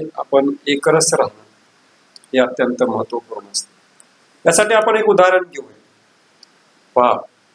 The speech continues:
यासाठी आपल्या शास्त्रामध्ये, रामायणामध्ये सुंदर उदाहरण आहे. ज्यावेळेस रामाला,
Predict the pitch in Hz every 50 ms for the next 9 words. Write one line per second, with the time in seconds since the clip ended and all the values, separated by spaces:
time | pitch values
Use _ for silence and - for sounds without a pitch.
0 | - - _ _ - - - _ _ _ _ _ _ _ _ _ _ _ _ _
1 | _ _ _ - 139 139 143 139 151 139 127 160 147 143 143 143 139 - _ _
2 | _ - 131 - - 135 131 135 131 131 131 127 - _ _ _ _ _ _ _
3 | _ - - - - 123 - - - 135 131 127 117 110 104 101 - 104 104 107
4 | 117 123 123 123 123 120 120 - 120 120 - - 123 120 120 131 127 120 113 110
5 | 110 107 107 110 110 - _ _ _ _ _ _ _ _ _ _ _ _ _ _
6 | _ _ _ _ _ _ _ _ _ _ _ _ _ _ _ _ _ _ _ _
7 | _ _ _ _ _ _ _ _ _ _ _ _ _ - - 135 135 143 147 147
8 | 151 156 156 151 - - - - - - - - _ _ _ _ _ _ _ _
9 | _ _ _ _ _ _ _ - 147 135 127 127 127 131 135 135 139 135